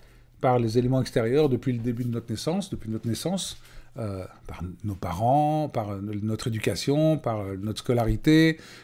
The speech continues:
euh, par la, la, la publicité, par les médias, par les gouvernements, par les langages de toutes les organisations qui nous entourent. Et globalement, on a la sensation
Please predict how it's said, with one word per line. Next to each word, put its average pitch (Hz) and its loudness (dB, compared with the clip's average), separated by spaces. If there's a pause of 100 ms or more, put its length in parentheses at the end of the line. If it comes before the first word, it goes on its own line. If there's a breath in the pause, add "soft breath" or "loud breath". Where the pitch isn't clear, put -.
(100)
euh, 104 -4
par 117 4
la, 110 2 (400)
la, 104 -10
la 104 -6
publicité, 123 4
par 113 0
les 110 2
médias, 143 8
par 117 0
les 113 2
gouvernements, 113 0
par 120 -4
les 117 0
langages 117 4
de 117 -2
toutes 139 0
les 127 4
organisations 120 2
qui - -2
nous 113 0
entourent. 156 2 (800 loud breath)
Et 165 8 (320)
globalement, 190 8
on 151 2
a 170 8
la 151 8
sensation 180 4